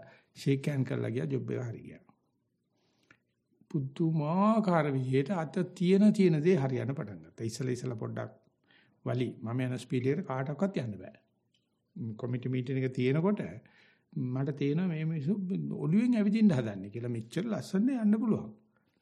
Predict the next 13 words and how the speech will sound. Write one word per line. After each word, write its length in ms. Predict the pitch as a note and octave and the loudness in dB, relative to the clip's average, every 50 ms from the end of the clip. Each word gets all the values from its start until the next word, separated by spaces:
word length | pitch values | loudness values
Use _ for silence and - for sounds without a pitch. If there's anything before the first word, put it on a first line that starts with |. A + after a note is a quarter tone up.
| _ _ _ _ _ _ _ _ _ - | _ _ _ _ _ _ _ _ _ -4
ඉතින් 260 | C#3+ C3 - F#3+ G3 | -2 0 2 2 2
හැම 180 | E3 C#3+ D#3 E3 | 2 2 0 0
කෙනත් 340 | D3 D#3+ D#3 D3+ D3 C#3 - | 0 0 0 0 -2 -4 -4
එක්කම 260 | C#3+ C3 - F#3 F3+ | -6 -4 -2 -2 -2
වලි. 220 | D3+ A#2+ F#2 - - - - _ _ _ _ _ _ _ _ _ _ _ - - D#3 - _ _ | -2 -2 -4 -8 -10 -14 -18 _ _ _ _ _ _ _ _ _ _ _ -20 -18 -18 -20 _ _
ඒ 140 | - C#3+ A#2+ | -6 -4 -4
කියන්නේ 320 | A2 C3 D#3+ D3 D#3 D#3+ C#3+ | -4 -4 -4 -4 -2 -2 -2
මම 960 | C3+ C#3 C#3 - - - - - - _ _ _ _ _ - E3 C3 B2 B2+ C3 C#3 D#3+ | -2 -2 -4 -6 -10 -18 -20 -20 -20 _ _ _ _ _ -6 -4 -2 0 2 2 4 6
යන 180 | F3 F#3 G#3 F#3+ | 6 8 6 6
ස්පීඩ් 300 | G3 - G#3 F#3+ D#3+ F3+ | 4 4 4 6 6 6
එකට 220 | F3+ G3+ G3+ F#3 | 6 6 4 2
යන්න 160 | A#2 G#2+ G2+ | -2 -4 -6
බෑ. 180 | - - - | -8 -10 -16